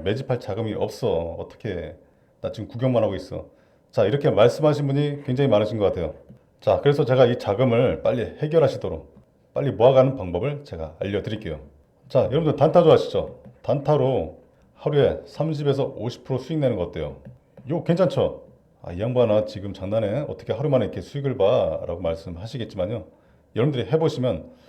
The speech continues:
"어? 이런 방법도 있었네?" 이렇게 말씀하실 거예요. 자, 바로 백만 원으로 일억을 만들어드리는, 자, 이런 만들기 단타 검색기 제가 이걸 드릴게요. 자, 하루에 스무 개 내외로 강한 종목들을 뽑아줘요.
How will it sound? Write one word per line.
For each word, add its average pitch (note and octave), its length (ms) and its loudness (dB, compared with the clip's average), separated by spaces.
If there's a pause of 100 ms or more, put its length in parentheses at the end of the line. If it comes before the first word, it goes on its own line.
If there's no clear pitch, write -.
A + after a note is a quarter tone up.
(160)
"어? D#3 360 -2
이런 D#3+ 200 -2
방법도 D3+ 300 0
있었네?" C3+ 400 0
이렇게 G#2+ 240 -10
말씀하실 F#2+ 460 -6
거예요. D2 260 -12 (260)
자, - 140 -6
바로 B2 400 2
백만 C3 380 0
원으로 C#3+ 580 0
일억을 G2 520 -2
만들어드리는, E2 1000 -6
자, - 260 -18
이런 C#3+ 240 0
만들기 C#3+ 300 -2
단타 D3 400 -4
검색기 A#2 360 -4
제가 - 160 -8
이걸 E2+ 160 -8
드릴게요. E2+ 360 -12 (500)
자, G2 120 -2
하루에 D3 560 0 (400)
스무 D#3+ 320 -4
개 D#3+ 140 4
내외로 G2+ 600 -2
강한 C3 240 2
종목들을 A2 400 -4
뽑아줘요. F#2 640 -4